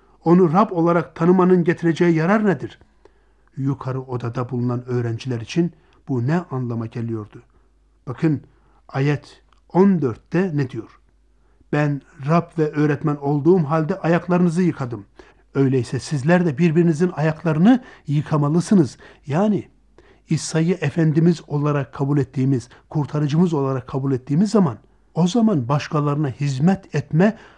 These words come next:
zorunluluğunda olduğumuzu da anlarız. Onun efendiliğinin bir başka belirtisi de hizmette Rabbin bıraktığı örneği izleyecek olmamızdır. Tabii gerçekten iman ve itaat açısından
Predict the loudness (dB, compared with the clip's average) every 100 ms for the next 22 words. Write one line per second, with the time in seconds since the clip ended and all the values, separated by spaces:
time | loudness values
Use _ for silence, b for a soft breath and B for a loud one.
0 | B -6 0 2 2 2 2 4 4 2
1 | 0 -2 -2 0 -2 -2 -4 -4 -2 -4
2 | -6 -12 -20 _ b b b b b 2
3 | 4 2 -6 -2 0 0 0 2 4 4
4 | 4 B B 0 0 0 -4 -2 -2 -2
5 | -2 -4 -8 -10 -2 0 0 b b b
6 | -4 -2 0 -4 -4 -6 -2 -2 2 2
7 | 2 -2 -6 0 0 0 -2 0 0 2
8 | 0 0 -4 0 0 0 -2 -2 -4 -4
9 | -4 -10 -18 -20 b b -2 0 0 B
10 | B 0 0 2 -4 -4 -6 -2 0 2
11 | 2 0 -2 -6 -4 -4 -4 -12 -10 -6
12 | -4 0 0